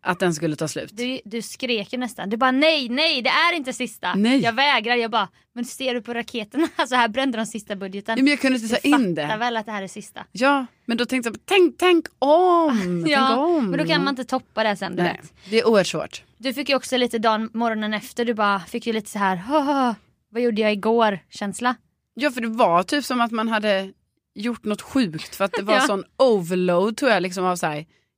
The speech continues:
Speaker 1: intryck och känslor.
Speaker 2: Ja.
Speaker 1: Så fick jag så här bakisångest av typ det.
Speaker 2: <laughs> Ja, du bara, "Det känns som att jag hoppade för mycket igår."
Speaker 1: Ja, precis.
Speaker 2: Gjorde jag det? Vi bara,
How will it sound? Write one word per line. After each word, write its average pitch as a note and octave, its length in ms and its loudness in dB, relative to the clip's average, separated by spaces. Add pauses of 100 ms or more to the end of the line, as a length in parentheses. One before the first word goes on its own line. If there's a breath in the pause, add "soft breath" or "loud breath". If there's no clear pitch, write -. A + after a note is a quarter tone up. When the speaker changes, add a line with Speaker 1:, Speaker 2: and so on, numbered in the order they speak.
(160)
Speaker 1:
intryck C4+ 460 0
och C4 80 -4
känslor. A#3 760 0
Speaker 2:
Ja. C4 420 -4
Speaker 1:
Så F#3 160 -8
fick G3 120 -2
jag B3+ 160 2
så A#3 60 0
här G3 80 4
bakisångest F#3+ 1160 0
av G3 160 0
typ F#3 280 -2
det. F3 300 0
Speaker 2:
<laughs> - 40 -20
Ja, C4+ 180 2
du B3+ 100 -2
bara, A#3 200 2 (400 loud breath)
"Det B3+ 80 -8
känns C4 280 -4
som C4 100 -6
att B3+ 100 -8
jag B3 100 -6
hoppade - 540 -4
för - 100 -14
mycket G3 300 -8
igår." B3 120 2
Speaker 1:
Ja, C4 180 0
precis. C4+ 240 2
Speaker 2:
Gjorde E4 280 4
jag D#4 180 4
det? C4 280 2
Vi - 120 0
bara, D4+ 200 2